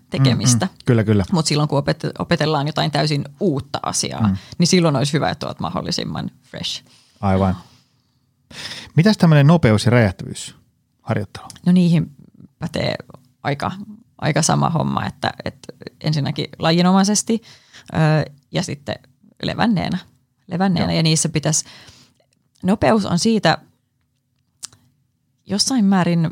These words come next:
Speaker 1: mun mielestä hankala, hankala harjoitettava ominaisuus, koska siinä sulla pitää olla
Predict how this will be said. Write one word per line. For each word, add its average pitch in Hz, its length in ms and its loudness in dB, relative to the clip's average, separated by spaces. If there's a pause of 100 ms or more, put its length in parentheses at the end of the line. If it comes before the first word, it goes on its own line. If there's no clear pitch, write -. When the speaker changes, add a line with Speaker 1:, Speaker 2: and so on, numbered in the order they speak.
Speaker 1:
mun 170 120 -10
mielestä 190 380 -8
hankala, 180 560 -2 (880)
hankala 202 380 -2
harjoitettava 175 540 -2
ominaisuus, 160 560 -2
koska - 220 -8
siinä 233 280 0
sulla 151 240 0
pitää 165 320 -2
olla 170 340 2